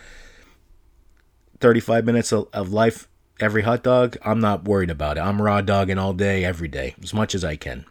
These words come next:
I'll raw dog from here to, till November. Gone till November, I'll be back in August maybe, and I'm just gonna enjoy the rest of my day.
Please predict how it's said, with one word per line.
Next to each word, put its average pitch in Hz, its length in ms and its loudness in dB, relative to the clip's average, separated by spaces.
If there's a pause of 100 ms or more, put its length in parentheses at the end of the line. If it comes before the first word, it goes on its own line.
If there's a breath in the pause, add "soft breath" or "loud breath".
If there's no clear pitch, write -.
(120)
I'll 85 120 -8
raw 101 220 0
dog 98 400 -2
from 87 280 -8
here 120 260 4
to, 113 280 -2 (160)
till 101 140 -4
November. 87 560 -4
Gone 107 240 -2
till 107 120 -2
November, 101 500 -2
I'll 90 60 -4
be 92 100 -4
back 95 340 -4
in 92 300 -4
August 90 420 -4
maybe, 92 400 -4 (480 loud breath)
and 95 420 -2
I'm 92 160 -4
just 87 160 -6
gonna 98 140 -2
enjoy 90 240 -2
the 85 100 -6
rest 85 240 -4
of 90 60 -8
my 71 140 -6
day. 67 260 -10